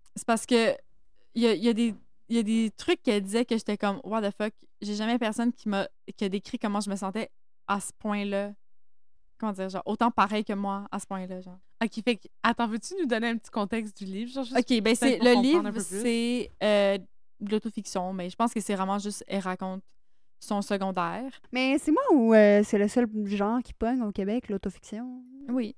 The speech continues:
Speaker 3: <laughs>
Speaker 2: Ben, c'est, j'avoue que moi aussi, je viens de lire un truc
Speaker 1: Ouais.
Speaker 2: autofiction, fait
Speaker 1: Puis
Speaker 2: que
Speaker 1: j'aime pas tant, ben non, c'est pas vrai, j'aime quand même ça, ça dépend qui, mais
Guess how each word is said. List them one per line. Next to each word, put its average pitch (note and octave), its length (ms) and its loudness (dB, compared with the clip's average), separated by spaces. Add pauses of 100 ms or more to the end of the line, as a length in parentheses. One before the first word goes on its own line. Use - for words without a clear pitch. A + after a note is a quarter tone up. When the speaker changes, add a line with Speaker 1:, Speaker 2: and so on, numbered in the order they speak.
Speaker 3:
<laughs> C4+ 400 2
Speaker 2:
Ben, A#3 240 4
c'est, A#3 140 -8
j'avoue A#3 260 0
que D4+ 100 -4
moi A3 140 -2
aussi, A#3+ 180 -6
je A3+ 80 -6
viens A3 140 -2
de A3 80 -4
lire A3+ 120 -2
un G#3 100 -2
truc - 200 -14
Speaker 1:
Ouais. G#3+ 80 -4
Speaker 2:
autofiction, A3 540 -6
fait G#3 140 -14
Speaker 1:
Puis B3+ 160 6
Speaker 2:
que F3 180 -6
Speaker 1:
j'aime B3+ 240 6
pas F4+ 140 4
tant, C#4+ 280 4
ben A#3 220 2
non, A3+ 140 0
c'est - 80 -8
pas G3+ 80 -6
vrai, G3 120 -2
j'aime F#3+ 160 -6
quand A#3+ 160 -4
même G3+ 140 -4
ça, A#3 380 -2
ça G#3 180 2
dépend A3 320 2
qui, B3 220 0
mais A3 240 2